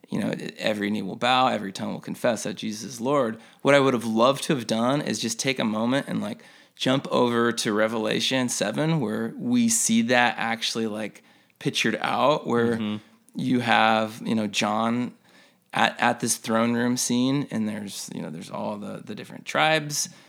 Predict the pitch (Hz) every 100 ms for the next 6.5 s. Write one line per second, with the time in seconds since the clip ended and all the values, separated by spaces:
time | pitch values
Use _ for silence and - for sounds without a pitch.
0 | - - _ - 107 104 101 - - -
1 | - - - - - 113 107 104 - 104
2 | - 95 127 135 131 156 139 147 139 117
3 | 113 120 135 - 151 - 107 - 131 127
4 | 113 - 143 143 143 123 113 107 107 110
5 | 110 143 143 135 120 110 110 107 - -
6 | 147 76 73 69